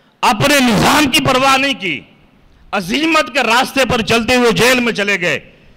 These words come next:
और उसका इजहार इस तरह हुआ, जिनकी जबानों पर ताले थे, कम अज कम वो कायदे मुहतरम के लिए नहीं तो दिफा सहाबा के लिए तो निकल रहे हैं।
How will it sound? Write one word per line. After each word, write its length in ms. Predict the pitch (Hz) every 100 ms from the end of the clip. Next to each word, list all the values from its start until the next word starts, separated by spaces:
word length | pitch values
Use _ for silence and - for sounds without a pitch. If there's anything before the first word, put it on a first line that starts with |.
| - - _ _ _
और 180 | 190 220
उसका 320 | 254 208 269 254
इजहार 520 | 202 170 190 - 339
इस 180 | 302 -
तरह 300 | 277 277 226
हुआ, 180 | 196 165 - - _ _ _ _ _ _ -
जिनकी 480 | 127 269 269 269 262
जबानों 500 | 151 180 220 262 285
पर 180 | 277 269 - -
ताले 340 | 262 320 339
थे, 260 | - 240 202 117 - - - - _ -
कम 220 | 202 226 233
अज 180 | 208 180
कम 200 | 233 226
वो 360 | 214 240 226 156 - - 180
कायदे 420 | 214 254 254 277
मुहतरम 420 | 254 226 240 247
के 140 | 226 240
लिए 220 | 233 240
नहीं 380 | 226 277 247 117 - - - _ _ _ _ _
तो 100 | 220
दिफा 320 | 196 190 - 240
सहाबा 480 | 202 214 151 208 277
के 120 | 247 277
लिए 180 | 269
तो 120 | 269 233
निकल 280 | 196 190
रहे 220 | 175 139 139
हैं। 220 | 107